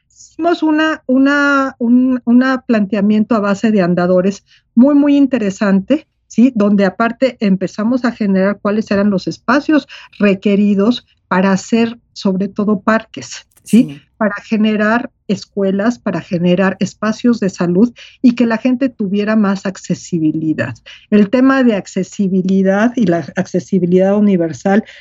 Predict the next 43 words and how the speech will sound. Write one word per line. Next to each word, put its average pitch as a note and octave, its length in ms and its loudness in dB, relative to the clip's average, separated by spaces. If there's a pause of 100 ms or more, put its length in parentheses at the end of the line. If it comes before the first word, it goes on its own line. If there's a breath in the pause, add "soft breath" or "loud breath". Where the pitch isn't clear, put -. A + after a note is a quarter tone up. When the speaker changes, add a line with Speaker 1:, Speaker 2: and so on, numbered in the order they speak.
(140 loud breath)
Speaker 1:
es G3 180 0
un G#3 140 2
tema G#3 320 0
también G3+ 500 2
que C4+ 120 -2
se F#3+ 120 -4
tiene G3 300 -4
que, F3 260 -8
que, E3+ 180 -2
que - 100 -6
el F3 100 -2
urbanismo F#3+ 600 2
atiende G#3+ 600 2 (320 loud breath)
de G3 100 4
una A3 180 4
manera G3+ 540 0
y F#3+ 100 -2
la E3 180 -2
tiene C#4 280 2
que G#3+ 100 0
atender F#3 360 0
de G#3 60 2
una G3 140 2
manera F3 380 2
muy F#3 180 4
precisa, F#3 540 -6
Maggie, C3 380 -8 (140)
Speaker 2:
Así D3+ 240 -6
Speaker 1:
¿sí? G3+ 60 6
Speaker 2:
es. - 200 -2 (260 soft breath)
Me A3 200 0
Speaker 1:
Imagínate A3+ 320 0
Speaker 2:
dio, C4+ 80 -2 (260)
perdón. D3+ 160 -12
Speaker 1:
la A3 80 0
gente B3 400 0
que A3+ 80 -8
tenga A#3 520 -4 (160)
algún, G#3 200 -2
algún G#3 400 0
tipo A#3+ 240 2
de G#3+ 140 0
discapacidad, F#3+ 920 -2